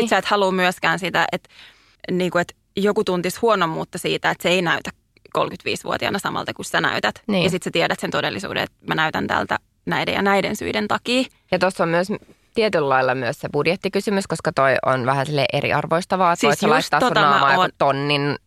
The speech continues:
Speaker 2: kuussa, silleen en mä pysty laittaa, mut
Speaker 1: Niin, ja
Speaker 2: jos
Speaker 1: sen
Speaker 2: mä
Speaker 1: takia mä
Speaker 2: pystyisin, niin en mä tiedä laittaisinko mä.
Speaker 1: <laughs>
Speaker 2: Ois
Speaker 1: Niin,
Speaker 2: se mun
Speaker 1: siis
Speaker 2: mielestä näyttää ihanalta näyttää tältä kaksikymppiseltä koko ajan.
Speaker 1: Siis sitä mä just mietin, että, että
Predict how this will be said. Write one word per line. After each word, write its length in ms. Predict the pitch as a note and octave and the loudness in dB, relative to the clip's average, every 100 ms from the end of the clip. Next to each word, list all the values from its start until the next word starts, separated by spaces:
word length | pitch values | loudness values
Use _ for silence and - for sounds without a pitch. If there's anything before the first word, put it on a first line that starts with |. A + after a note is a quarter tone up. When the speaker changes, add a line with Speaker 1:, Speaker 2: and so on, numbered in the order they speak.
| - | -6
Speaker 2:
kuussa, 480 | - D3+ D3 - F3+ | 0 2 2 0 0
silleen 260 | F#3 C#3+ B2+ | 2 2 2
en 60 | C3+ | 0
mä 80 | D3 | -2
pysty 240 | E3 - | -4 -2
laittaa, 480 | B2 F3+ - D#3 E3 | 0 0 0 2 2
mut 180 | G3 E3+ | 2 2
Speaker 1:
Niin, 320 | A#3 A3 B3+ - | 4 2 0 0
ja 60 | |
Speaker 2:
jos 60 | - | 2
Speaker 1:
sen 100 | C#4+ | 4
Speaker 2:
mä 40 | |
Speaker 1:
takia 220 | D4 C#4+ B3+ | 4 4 4
mä 60 | |
Speaker 2:
pystyisin, 320 | G#3+ G#3 G3+ G3 | 2 2 0 2
niin 140 | G#3 - _ - | 0 -2 _ 0
en 60 | A#3 | 2
mä 80 | E4 | 2
tiedä 160 | F#4+ | 4
laittaisinko 480 | D3 D#3 - - D#3 D#3 | 4 2 -2 -6 -4 -4
mä. 60 | |
Speaker 1:
<laughs> 220 | F#3+ - | -4 -2
Speaker 2:
Ois 80 | - | 2
Speaker 1:
Niin, 60 | C#4 | 4
Speaker 2:
se 40 | |
mun 80 | B3 D4 | 4 2
Speaker 1:
siis 120 | D4+ | 2
Speaker 2:
mielestä 60 | C#4+ - A#3+ | 2 2 0
näyttää 140 | - | 0
ihanalta 320 | - B3+ E3+ D#3+ | 2 4 4 4
näyttää 260 | D#3+ - C#3 | 2 2 2
tältä 120 | D#3 | 2
kaksikymppiseltä 840 | D#3 - - C3+ - C3+ B2+ D3+ | 0 -2 -6 -10 -4 -2 0 0
koko 180 | - E3 | 2 2
ajan. 220 | C#3+ G#3+ | 2 2
Speaker 1:
Siis 180 | C#4+ C#4 | 0 0
sitä 160 | C#4 A#3+ | 0 2
mä 100 | A#3 | 2
just 180 | A#3+ - | 0 2
mietin, 400 | B3 F3+ E3 E3+ | 2 2 2 0
että, 160 | F#3 - | -2 0
että 200 | F#3+ | -2